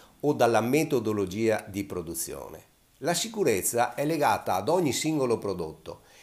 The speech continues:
e quindi non può essere un discorso di serie o di pezzi unici. Ogni singolo prodotto ha la sua pericolosità, ogni singolo prodotto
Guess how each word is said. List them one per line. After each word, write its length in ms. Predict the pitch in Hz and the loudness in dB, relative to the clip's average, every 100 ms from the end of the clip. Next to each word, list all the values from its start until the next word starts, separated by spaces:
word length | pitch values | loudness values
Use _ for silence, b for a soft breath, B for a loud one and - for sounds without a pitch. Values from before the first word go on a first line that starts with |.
| B | B
e 140 | - | -6
quindi 460 | 156 220 147 113 - _ _ _ | 0 2 2 0 -6 _ _ _
non 420 | 131 131 147 135 107 | 2 4 6 2 2
può 380 | 202 220 - - | 6 6 4 0
essere 560 | 131 120 127 113 107 - | -2 0 2 2 0 -4
un 160 | 123 | -4
discorso 640 | 120 - 143 131 - 113 - | -4 -4 -2 -2 0 -2 -2
di 220 | 110 110 | -6 -4
serie 640 | - 117 117 123 120 110 113 | 0 2 4 4 2 0 -2
o 180 | 123 123 | -2 0
di 160 | 98 | -2
pezzi 380 | 101 107 98 95 | -4 -2 -2 -4
unici. 580 | 87 80 78 - - - | -4 -6 -10 -12 -14 -2
Ogni 360 | 131 139 123 98 | 4 4 4 -2
singolo 400 | - 170 113 113 | 0 0 0 -2
prodotto 540 | 208 220 196 202 214 | -2 0 0 0 -4
ha 160 | - 147 | 2 2
la 120 | 139 | 2
sua 280 | 117 165 156 | 0 0 0
pericolosità, 880 | 123 110 - 95 90 87 - - - | 0 -2 -4 -4 -6 2 2 2 -2
ogni 280 | 87 87 85 | -4 -4 -4
singolo 480 | - 143 131 92 80 | -2 -2 -2 -2 -4
prodotto 580 | 143 156 170 175 220 | -4 0 -2 0 -4